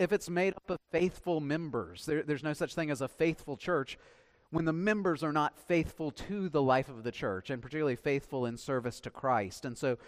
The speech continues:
we're gonna enumerate several marks of Christian faithfulness today, and I wanna ask you to apply them to your own heart, to test yourself according to these things and see how you can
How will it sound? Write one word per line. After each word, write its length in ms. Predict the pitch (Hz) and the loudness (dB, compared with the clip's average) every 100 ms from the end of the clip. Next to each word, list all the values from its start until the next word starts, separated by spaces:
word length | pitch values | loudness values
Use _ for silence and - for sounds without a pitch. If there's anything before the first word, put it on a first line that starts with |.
| - - - | -20 -20 2
we're 100 | 165 | 4
gonna 320 | 185 160 156 - - - | 6 8 6 2 -6 -2
enumerate 640 | 160 165 208 165 135 175 - | 0 0 2 4 4 2 -4
several 400 | - 170 165 156 | 0 2 4 2
marks 580 | 139 147 180 175 - - | 0 2 4 2 -2 -4
of 300 | 143 135 123 - - | 2 2 2 -8 -10
Christian 420 | - 160 - 135 | -6 -6 -6 -8
faithfulness 800 | 113 135 127 - 135 127 - - | -4 -4 -4 -6 -4 -4 -4 -8
today, 480 | - 120 117 120 160 | -4 2 2 2 0
and 140 | 131 - - - | -4 -12 -10 -2
I 60 | |
wanna 180 | 156 156 | 2 2
ask 360 | 123 151 233 - | 0 -6 -6 -4
you 140 | 156 | -2
to 180 | 147 170 | 0 -2
apply 360 | 160 - 170 202 | -2 2 2 2
them 200 | 196 180 | -2 -4
to 40 | |
your 120 | 185 | -4
own 160 | 175 185 | -4 -6
heart, 420 | 160 196 302 87 | -4 -4 -4 -6
to 100 | - | -6
test 380 | 156 202 226 - | 0 0 -2 -6
yourself 380 | 214 - 139 131 | -6 2 2 2
according 320 | 143 147 156 | 0 -2 -2
to 80 | 151 | -4
these 180 | 156 - | -4 -4
things 300 | 151 190 165 | -6 -6 -8
and 120 | 143 | -10
see 200 | - 170 | -6 -2
how 100 | 170 | 0
you 180 | 160 160 | 0 -2
can 280 | 170 156 | -4 -6